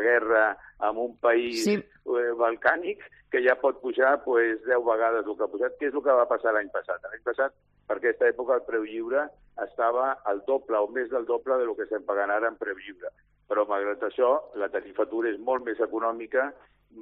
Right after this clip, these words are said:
Speaker 1: que continua sent molt més alta que fa tres o quatre anys. Però les comunitats s'han anat acostumant.
Speaker 2: Eh, també, eh, estaria bé, eh, que es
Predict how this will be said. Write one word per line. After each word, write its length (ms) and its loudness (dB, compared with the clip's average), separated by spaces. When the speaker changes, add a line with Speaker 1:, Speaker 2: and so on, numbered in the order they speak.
Speaker 1:
que 260 0
continua 720 -4
sent 260 -2
molt 380 0
més 200 -8
alta 360 0
que 80 -2
fa 140 2
tres 260 -6
o 80 -4
quatre 240 -2
anys. 220 -4
Però 180 2
les 160 0
comunitats 480 -4
s'han 160 0
anat 240 -4
acostumant. 480 -10
Speaker 2:
Eh, 320 -2
també, 280 2
eh, 440 0
estaria 380 0
bé, 140 2
eh, 460 0
que 80 -2
es 100 -4